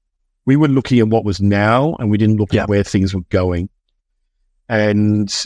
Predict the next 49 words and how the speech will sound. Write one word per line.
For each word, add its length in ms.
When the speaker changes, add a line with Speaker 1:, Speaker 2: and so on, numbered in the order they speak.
Speaker 1:
and 140
that's 180
always 200
hard 260
because 200
when 100
you're 80
in 60
the 60
pointy 320
end 120
chasing 340
numbers, 680
doing 180
those 160
types 260
of 80
things, 720
you, 360
and 200
you, 180
you're 140
hitting 240
targets, 560
you're 80
doing 160
all 80
those 140
good 160
things, 240
but 100
actually 460
to 100
look 240
a 40
little 180
bit 120
ahead 280
and 120
go, 180
"Actually, 300
that 200
is 200
gonna 140
be 120
something," 500
you 80
know, 140
that, 340